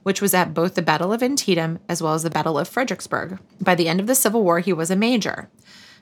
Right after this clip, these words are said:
Upon his return from war, he became engaged to Clara.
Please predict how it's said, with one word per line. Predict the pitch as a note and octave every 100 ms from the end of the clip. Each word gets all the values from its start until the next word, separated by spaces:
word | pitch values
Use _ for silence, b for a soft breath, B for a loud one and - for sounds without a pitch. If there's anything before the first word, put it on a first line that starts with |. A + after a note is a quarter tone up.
| -
Upon | F#3 G3 E3+
his | F3+ B3
return | G4 - F#3+ D#3+
from | F#3+ A#3
war, | F#3 D#3 F#3+
he | A#3
became | B3 - E3
engaged | F3 E3 D3+ D3+ -
to | -
Clara. | - A3 F#3+ - F#3+